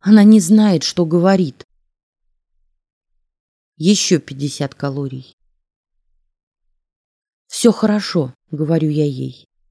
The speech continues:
"Доктор Маршалл прочла твой дневник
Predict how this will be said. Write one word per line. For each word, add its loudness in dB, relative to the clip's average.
"Доктор 0
Маршалл 2
прочла -2
твой 0
дневник -2